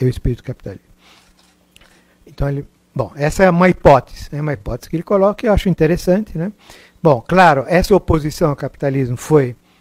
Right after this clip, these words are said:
eh, durante muito tempo, essencialmente reacionária, conservadora, né? Quer dizer, uma crítica à modernidade burguesa em nome, eh, do feudalismo, et cetera. Inclusive, Marx tem no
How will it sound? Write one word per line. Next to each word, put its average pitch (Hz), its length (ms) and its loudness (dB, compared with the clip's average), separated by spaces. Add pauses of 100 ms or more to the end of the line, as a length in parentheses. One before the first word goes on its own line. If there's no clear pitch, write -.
(400)
eh, 123 300 -4
durante 135 300 -4
muito 170 260 -2
tempo, 160 340 0
essencialmente 156 960 -2 (180)
reacionária, 131 760 -4
conservadora, 135 800 -4 (100)
né? 165 180 -8
Quer 127 60 -10
dizer, 110 200 -10 (220)
uma 127 140 -6
crítica 165 460 0
à 127 40 -4
modernidade 139 800 -2
burguesa 131 600 -2
em 123 60 -6
nome, 135 440 -2 (600)
eh, 135 100 -4
do 143 720 2
feudalismo, 143 1040 0
et 135 320 -4
cetera. 175 360 -8
Inclusive, 175 520 -6
Marx 165 640 -4 (480)
tem 156 180 2
no 113 480 -2